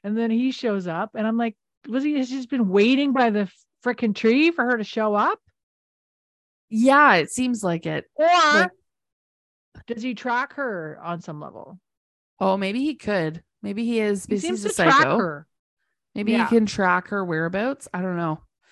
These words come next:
Speaker 2: But
Speaker 1: Hmm.
Speaker 2: Booth is on board. Like, Booth, it's the, Booth has the weirdest feelings about Max,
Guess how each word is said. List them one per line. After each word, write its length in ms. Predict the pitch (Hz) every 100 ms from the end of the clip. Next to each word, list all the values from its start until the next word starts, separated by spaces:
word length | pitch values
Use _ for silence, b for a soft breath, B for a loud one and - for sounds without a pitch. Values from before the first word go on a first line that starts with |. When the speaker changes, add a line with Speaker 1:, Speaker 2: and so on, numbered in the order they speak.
| b b b b b
Speaker 2:
But 260 | 233 233 -
Speaker 1:
Hmm. 200 | 190 175
Speaker 2:
Booth 300 | 165 302 466 554
is 80 | 349
on 260 | 339 330
board. 440 | 226 262 208 151 -
Like, 220 | 214 202
Booth, 420 | - 311 381 - - _ _ _ _ _ _ _ _ _ _ _
it's 240 | 254 247 -
the, 160 | 247 - 190 - - _ _ _ - _
Booth 200 | - 320
has 200 | 403 392
the 80 | 320
weirdest 600 | 220 185 208 233 311 -
feelings 580 | - 185 180 196 269 277
about 260 | 214 185 165
Max, 640 | 160 220 320 - -